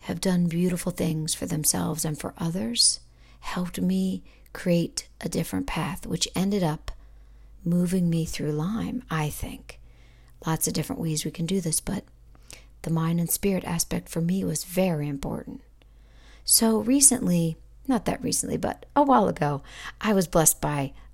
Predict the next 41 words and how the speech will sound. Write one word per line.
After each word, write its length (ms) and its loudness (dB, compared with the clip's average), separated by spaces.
a 100 2
friend 580 -2
of 220 -2
this 320 6
ilk, 420 -2
to 140 4
her, 360 2
a, 140 4
a 60 -2
friend 420 4
who 380 2
I 120 2
was 160 -2
blessed 240 0
by 80 -2
her 100 -4
company. 560 -4
She's 280 0
much 300 2
wiser 320 -2
than 120 -6
I 160 -10
am. 320 -10
And 160 -2
I 240 -2
casually 460 0
queried 400 -2
her 280 -4
on 400 -4
her 220 -2
rising 520 -2
through 280 -4
insights. 800 0
As 200 6
usual, 280 4
she 480 4
shared 380 4
of 80 -2
her 160 -2
warm 300 -2
heart, 440 -2